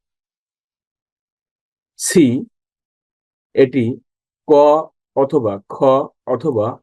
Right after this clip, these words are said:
দন্ত স এর মতো উচ্চারিত হবে।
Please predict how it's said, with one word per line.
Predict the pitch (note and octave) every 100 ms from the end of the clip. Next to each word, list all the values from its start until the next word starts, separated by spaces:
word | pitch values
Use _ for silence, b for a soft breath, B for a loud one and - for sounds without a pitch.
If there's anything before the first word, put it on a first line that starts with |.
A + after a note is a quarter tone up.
| _ _ _ _ - A#2+
দন্ত | B2 A2+ A2+ -
স | C3+ E3+ - _ _ _ - C3+
এর | C3
মতো | A2 G#2+ C3+ - _ _ _ -
উচ্চারিত | A#2 B2 G#2+ G#2 A2
হবে। | A2 A#2+